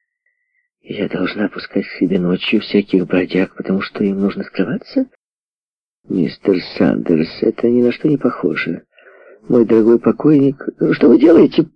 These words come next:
Почему вы отворяете дверь в эту комнату?» «Затем», отвечал он со смехом, «что там нам удобнее будет разговаривать, и вы дадите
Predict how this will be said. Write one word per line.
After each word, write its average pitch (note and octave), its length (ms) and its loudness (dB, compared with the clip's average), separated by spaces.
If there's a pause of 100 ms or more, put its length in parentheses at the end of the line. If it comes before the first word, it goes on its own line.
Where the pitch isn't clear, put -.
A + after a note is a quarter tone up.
Почему D#3+ 420 4
вы G#3 120 6
отворяете F3 460 4
дверь F3 220 6
в F3+ 60 6
эту F#3+ 140 4
комнату?» C#3 560 4 (160)
«Затем», E2+ 680 -2
отвечал C3 480 -2
он C#3+ 80 0
со C#3 140 -2
смехом, C#3 460 -2 (560)
«что - 320 0 (120)
там G#2+ 340 4
нам D#3+ 160 4
удобнее C3 520 4
будет C#3+ 300 2
разговаривать, D3 920 2 (400)
и F#2+ 100 2
вы G2 140 6
дадите G#2 340 4